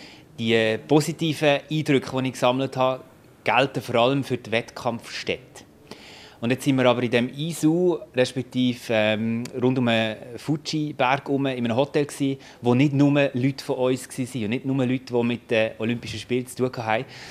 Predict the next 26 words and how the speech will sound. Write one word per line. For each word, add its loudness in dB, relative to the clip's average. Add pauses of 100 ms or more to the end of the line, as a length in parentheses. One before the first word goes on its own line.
(260)
wo 2
es -2
auch 4
japanische 2 (100)
Touristen 0
und -4
Gäste -2
gab. -4 (340)
Und -6
dort 4
habe -2
ich 2
mich -2
ehrlich 0
gesagt -4
schon 0
so -4
ein -4
bisschen -2
als -6
Sonderling -2
gefühlt. -8 (360)
So 2 (200)
der -4
erste 0
oben 2